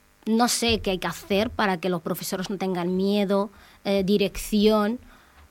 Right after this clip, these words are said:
mm, y bueno, en este, en esta situación, yo cuando me enteré que Laura tenía este proyecto, digo, pues, es una buena eina, digamos,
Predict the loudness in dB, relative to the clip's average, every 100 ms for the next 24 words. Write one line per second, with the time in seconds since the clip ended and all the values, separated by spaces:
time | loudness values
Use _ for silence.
0 | _ _ -8 -4 -2 0 -2 -6 -12 _
1 | _ _ -6 -2 0 0 -2 -6 -12 -4
2 | -2 0 -2 -4 0 2 4 4 2 2
3 | 2 0 0 0 0 2 2 2 2 2
4 | 2 2 2 2 0 2 0 0 0 0
5 | -2 -2 -4 -2 -2 -4 -4 -2 0 0
6 | -2 -2 -2 -2 -4 -6 -4 -2 -4 -4
7 | -4 -2 -4 -4 -6 -8 -12 -12 -6 -4
8 | -2 -2 -2 -2 -2 -2 0 0 -2 -4
9 | -6 -12 -20 -20 -14 -12 -2 2 4 4
10 | 2 2 0 0 -2 -4